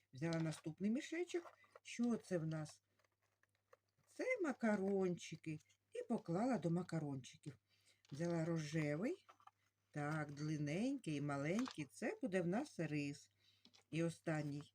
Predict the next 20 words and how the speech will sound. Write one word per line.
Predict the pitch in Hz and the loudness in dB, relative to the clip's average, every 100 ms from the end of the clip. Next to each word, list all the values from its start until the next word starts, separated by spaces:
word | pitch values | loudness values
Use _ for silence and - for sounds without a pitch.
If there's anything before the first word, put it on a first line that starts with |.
| - | -10
мішечок, | 156 147 - 226 392 403 403 - | -10 -6 -2 -2 -2 -8 -10 -8
це | - 226 | -2 0
буде | 254 160 208 214 | -2 -4 -4 -2
в | 160 | 0
нас | 151 185 190 - _ _ _ _ _ _ _ _ - - - | 0 -2 -6 -18 _ _ _ _ _ _ _ _ -20 -20 -6
квасоля. | 160 175 - 139 127 127 | -4 -4 -4 -4 -2 -2
Дуже | 196 170 151 | 0 0 0
добре. | 135 131 135 - - - _ | -2 -2 -4 -8 -20 -20 _
Ось | 180 | -2
так | 185 180 | 2 0
ми | 175 | 2
з | 156 | 2
вами | 165 160 156 | 4 4 2
погралися. | 175 170 165 139 135 - 151 131 _ _ _ _ - - - - _ 170 | 0 2 2 0 -2 -4 -4 -4 _ _ _ _ -20 -20 -20 -20 _ -2
Е, | 170 | -2
сподобалася | - 208 392 508 320 - | 2 4 6 6 6 8
вам | 202 190 | 8 8
гра | 180 185 165 160 | 8 8 6 2
від | 165 | -2
феї? | - 165 139 123 | 2 2 4 2